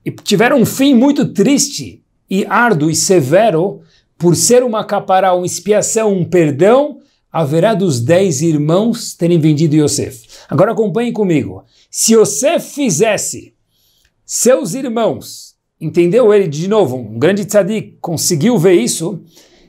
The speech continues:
sofrer mais um pouco antes de se revelar, nunca teria acontecido Rabi Akiva passar por essa situação e aqueles outros nove mártires que passaram por um fim tão desconfortável na mão dos romanos.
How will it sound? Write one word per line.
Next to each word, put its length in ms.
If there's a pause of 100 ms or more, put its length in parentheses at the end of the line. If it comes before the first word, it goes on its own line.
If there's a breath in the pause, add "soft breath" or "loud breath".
(240 soft breath)
sofrer 640
mais 320
um 160
pouco 440
antes 440
de 100
se 160
revelar, 720 (140)
nunca 600
teria 280
acontecido 880 (260 soft breath)
Rabi 220
Akiva 320
passar 400
por 200
essa 160
situação 560
e 60
aqueles 320
outros 320
nove 300
mártires 880
que 100
passaram 720 (100)
por 160
um 140
fim 300
tão 340
desconfortável 1160 (240 loud breath)
na 160
mão 180
dos 180
romanos. 800